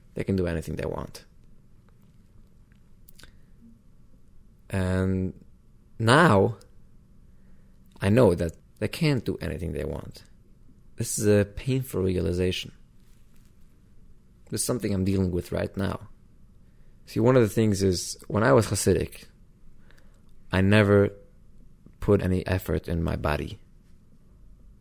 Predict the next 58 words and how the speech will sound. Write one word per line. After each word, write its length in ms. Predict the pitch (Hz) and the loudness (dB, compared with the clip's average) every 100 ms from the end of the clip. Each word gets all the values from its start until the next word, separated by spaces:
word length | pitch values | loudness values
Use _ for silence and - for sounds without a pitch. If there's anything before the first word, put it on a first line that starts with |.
| - - - - - - - | -20 -20 -20 -20 -20 -16 -8
You 80 | |
know, 100 | 208 | -4
I 100 | 247 | 0
had 160 | 339 339 | 2 4
no 80 | 135 | 4
reason 320 | 98 92 101 | 4 0 -2
to 80 | - | -2
take 180 | 104 - | 0 0
a 40 | |
shower. 340 | 95 92 113 117 | 0 2 6 6
Why 120 | - | 6
should 120 | - | 4
I 40 | 285 | 2
take 160 | 392 381 | 2 0
a 60 | |
shower? 360 | - 415 262 95 | 0 2 4 4
You 100 | 104 | 2
know, 160 | 104 | -2
I, 20 | 110 | 0
I, 60 | 113 | 2
I 200 | 117 117 | 2 4
never 240 | 147 139 | 6 6
thought 300 | 127 - 123 | 4 4 4
I'd, 140 | 110 113 | 4 0
you 60 | |
know, 100 | 113 | 0
I 80 | 107 | 2
have 180 | 107 - | 0 -2
to, 80 | 107 | 0
maybe 260 | 110 110 | 4 6
I'll 100 | 101 | 4
f-, 200 | 95 - | 2 -2
meet 160 | 110 98 | -4 -2
a 60 | 98 | 0
girl, 140 | 104 | 0
I 40 | |
have 100 | 98 - | 0 0
to 60 | |
go 80 | 101 | -2
on 100 | 95 | 0
a 40 | |
date 260 | 90 101 107 | 2 2 2
and 80 | 98 | 0
I'm 60 | |
gonna 140 | 90 92 | -2 -4
stink. 300 | - 107 - - - - - - - | -4 -4 -6 -16 -20 -20 -20 -14 -6
You 120 | 294 | -6
know, 80 | 302 | -4
that 140 | 277 | -2
would 100 | 190 | 2
never, 340 | 202 202 196 131 | 4 6 4 2
that 160 | - | 4
never 160 | 190 185 | 6 10
would 100 | 185 | 10
have 80 | 180 | 8
happened, 420 | 277 302 - - | 6 4 0 -12
you 80 | 101 | -4
know? 260 | 110 123 | -2 -2